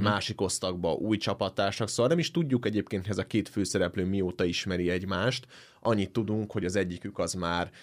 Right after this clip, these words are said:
Speaker 2: már több csatát megélt, még a másik ő nagyon újonc, de hogy
Speaker 1: Mhm.
Speaker 2: nem tudjuk, hogy az ő viszonyuk mióta ismerik egymást, honnan ismerik egymást, átéltek-e már együtt valamit. Igazából annyit a biztos, hogy éppen akkor ott ők együtt pihentek az alatt a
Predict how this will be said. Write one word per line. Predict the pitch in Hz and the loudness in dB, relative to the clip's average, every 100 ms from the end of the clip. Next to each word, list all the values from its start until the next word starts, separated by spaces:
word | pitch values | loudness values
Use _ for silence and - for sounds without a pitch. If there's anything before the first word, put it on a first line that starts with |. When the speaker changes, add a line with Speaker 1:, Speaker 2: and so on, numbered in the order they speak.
| - | -18
Speaker 2:
már | - 90 | -8 -2
több | - 120 | 0 0
csatát | 135 135 143 143 | 0 0 0 0
megélt, | 147 143 143 147 147 143 | 0 0 2 4 2 2
még | 98 95 | 0 2
a | |
másik | 95 95 - 90 98 | 2 0 -2 -6 -4
ő | 90 | -2
nagyon | 92 92 85 | 0 -2 -2
újonc, | 92 98 107 120 120 | -4 -2 0 0 0
de | 107 | 0
hogy | 107 110 | 2 4
Speaker 1:
Mhm. | 135 | 4
Speaker 2:
nem | 156 131 | 4 2
tudjuk, | 127 101 95 95 | 0 -2 0 -4
hogy | - 98 | -2 -2
az | 92 | 0
ő | 104 95 | 2 2
viszonyuk | 98 104 92 92 90 101 | 0 -6 -8 -14 -16 0
mióta | 110 104 95 98 | 4 4 4 0
ismerik | 95 - 101 92 - | 0 0 0 0 0
egymást, | 90 92 87 - | 0 0 -2 -4
honnan | - 104 104 98 | 2 2 4 2
ismerik | 98 - 104 95 - | 2 0 0 0 0
egymást, | 95 92 92 92 - - | -2 0 0 -2 -2 0
átéltek-e | 101 101 107 98 98 98 | 0 2 0 0 -4 -2
már | 95 92 | 0 0
együtt | 90 78 | -2 -6
valamit. | 101 104 104 101 104 101 - - - _ | -2 2 2 2 0 0 -10 -20 -20 _
Igazából | - 110 113 123 | 0 2 4 4
annyit | 127 120 110 107 123 | 4 4 2 -2 -8
a | - 110 | -2 2
biztos, | 113 - 110 - | 2 2 0 2
hogy | 113 110 95 | 2 2 4
éppen | 104 - 98 | 0 0 -2
akkor | 95 - 98 | -2 2 2
ott | 95 - | 2 2
ők | 101 95 | 2 2
együtt | 101 98 95 90 | 2 0 0 -2
pihentek | - 98 101 90 95 | -2 -2 -2 -4 -2
az | 92 90 | 0 0
alatt | 85 87 - | 0 -2 -2
a | 92 87 85 | 0 0 0